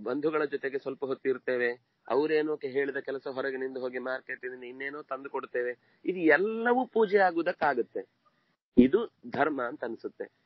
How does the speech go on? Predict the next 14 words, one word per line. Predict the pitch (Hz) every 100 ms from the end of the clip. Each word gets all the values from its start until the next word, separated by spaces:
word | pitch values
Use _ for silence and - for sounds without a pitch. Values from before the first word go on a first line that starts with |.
| _
ಇಂತಹ | 117 165 - 185 180
ಧರ್ಮವನ್ನ | 135 135 147 151 135 135 135 117 _ _ -
ಆಚರಣೆ | 120 147 185 170
ಮಾಡ್ಲಿಕ್ಕೆ | 151 139 135 123 - 123 170 _ - - -
ನಮಗೆ | 131 156 127 117 - _ _ _
ಭಗವಂತ | 110 131 160 151 151
ಶಕ್ತಿ | 131 - 160
ಕೊಡ್ಲಿ | 151 147 143 143
ಅನ್ನುವ | 131 127 131 -
ಅಪೇಕ್ಷೆ | - 170 175 - 117 - _ -
ಅದು | 143 120
ಪ್ರೋಜ್ಜಿತ | 127 131 147 147
ಕೈತವನೇ | 139 135 131 131 143
ಆಗುತ್ತೆ. | 135 104 -